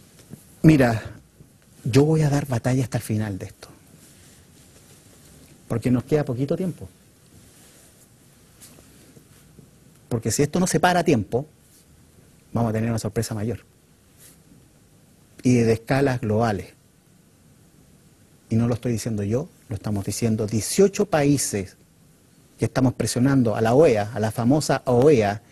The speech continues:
que solamente escucha a tres países, Israel, Inglaterra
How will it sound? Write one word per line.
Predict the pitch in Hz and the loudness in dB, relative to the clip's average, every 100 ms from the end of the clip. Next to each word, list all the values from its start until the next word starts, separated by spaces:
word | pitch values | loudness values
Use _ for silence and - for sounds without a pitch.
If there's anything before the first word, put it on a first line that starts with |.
| - _ | -20 _
que | 117 | -4
solamente | 131 123 131 123 | 0 2 2 0
escucha | 117 135 123 131 120 | 0 0 0 -2 -4
a | 117 | -2
tres | 151 185 | 0 2
países, | 214 120 - 92 85 - | 2 0 -2 -10 -14 -6
Israel, | 120 110 101 117 190 202 - | -4 -2 0 2 0 -2 -4
Inglaterra | 113 107 107 185 220 | -4 -2 2 2 0